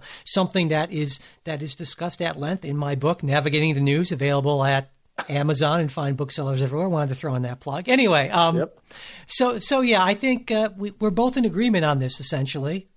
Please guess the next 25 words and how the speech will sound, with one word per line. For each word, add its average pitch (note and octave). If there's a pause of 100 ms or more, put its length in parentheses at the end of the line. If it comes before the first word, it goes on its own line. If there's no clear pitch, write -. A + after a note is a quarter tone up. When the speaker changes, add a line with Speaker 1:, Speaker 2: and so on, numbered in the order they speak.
(120)
Speaker 1:
I E3
think G#3+
we F#3+
both F#3+
agree F#3 (300)
in F#3+
the F3
end F#3+
what's F3+
gonna D#3+
happen. D3 (400)
You D3+
know, D3+
I E3
think F3+
we E3
both D#3+
see D#3+
Hillary D#3
Clinton F3+
being D#3+
the D3+
Democratic D#3+
nominee, E3
and, D3